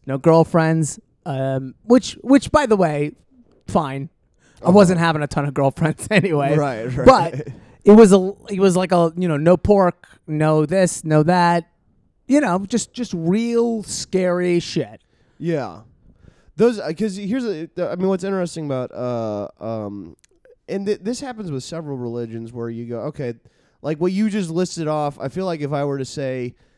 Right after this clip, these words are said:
Speaker 2: if I were to list off all those things at, uh, certain areas of L A, they go, "Those are stereotypes, I'm being a bad person." But
Speaker 1: Yeah.
Speaker 2: y-, that's really, you th-, that's accurate,
Speaker 1: I
Speaker 2: kinda
Speaker 1: really,
Speaker 2: that.
Speaker 1: yeah, I fucking grew up with that. Mosque every fucking Friday, Sunday schools,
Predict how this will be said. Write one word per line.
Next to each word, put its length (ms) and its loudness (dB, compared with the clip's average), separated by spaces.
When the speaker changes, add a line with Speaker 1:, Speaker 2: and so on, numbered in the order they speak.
Speaker 2:
if 80 -14
I 60 -4
were 100 0
to 80 0
list 300 -2
off 180 -2
all 140 -4
those 240 -6
things 560 -8
at, 200 -6
uh, 220 -6
certain 420 -6
areas 340 -4
of 140 -8
L 260 -6
A, 220 -8
they 180 -10
go, 200 -8
"Those 220 -2
are 120 -8
stereotypes, 840 -8
I'm 140 -10
being 180 -8
a 60 -8
bad 300 -10
person." 380 -8
But 100 4
Speaker 1:
Yeah. 220 -4
Speaker 2:
y-, 260 -20
that's 280 -8
really, 440 -6
you 160 -6
th-, 240 -12
that's 300 -8
accurate, 680 -10
Speaker 1:
I 140 0
Speaker 2:
kinda 140 4
Speaker 1:
really, 340 6
Speaker 2:
that. 60 10
Speaker 1:
yeah, 180 4
I 140 -2
fucking 420 2
grew 180 8
up 140 4
with 140 -4
that. 240 -4
Mosque 480 -6
every 200 0
fucking 360 -2
Friday, 640 -4
Sunday 440 -2
schools, 800 0